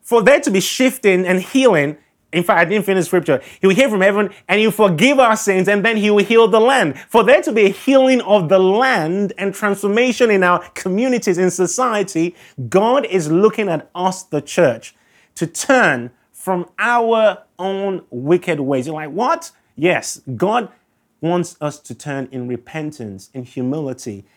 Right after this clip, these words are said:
asking Him to change our hearts. A lot of the things we see going on in society that's been exposed right now, God is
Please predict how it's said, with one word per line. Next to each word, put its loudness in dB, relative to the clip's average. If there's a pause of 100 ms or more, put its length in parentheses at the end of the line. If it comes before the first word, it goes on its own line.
(300)
asking -14
Him -10
to -18
change -14
our -18
hearts. -14 (320)
A -6
lot -2
of -4
the -4
things -8
we -2
see -8
going -8
on -8
in -6
society -10
that's -8
been -12
exposed -12
right -10
now, -14 (260)
God -4
is -6